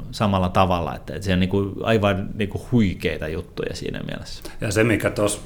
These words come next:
Speaker 2: tossakin keississä on mielenkiintoinen, että sieltä alkaa löytyä näitä isoyhtiöitä, jotka näkee,
Speaker 1: Joo.
Speaker 2: näkee, että, että hei, näinhän tää jatkos menee. Mä oon ite,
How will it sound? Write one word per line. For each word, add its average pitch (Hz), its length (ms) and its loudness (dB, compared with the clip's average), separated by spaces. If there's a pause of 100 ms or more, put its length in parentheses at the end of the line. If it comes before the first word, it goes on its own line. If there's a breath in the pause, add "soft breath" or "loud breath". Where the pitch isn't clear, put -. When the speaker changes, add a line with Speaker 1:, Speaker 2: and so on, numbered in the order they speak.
Speaker 2:
tossakin 101 440 -2
keississä 87 320 -6
on 90 60 -2
mielenkiintoinen, 87 800 -4
että 82 120 -4
sieltä 90 240 -4
alkaa 87 260 -4
löytyä 87 280 -2
näitä 82 280 -4
isoyhtiöitä, 85 760 -6
jotka 85 220 -8
näkee, 85 440 -4 (400)
Speaker 1:
Joo. 110 240 10
Speaker 2:
näkee, 90 200 -2
että, 87 200 -6
että - 180 -8
hei, 82 200 -6 (340)
näinhän 87 440 -4
tää 92 300 -6
jatkos - 460 -6
menee. 85 360 -6 (300 loud breath)
Mä 110 80 -2
oon 101 80 4
ite, 107 420 2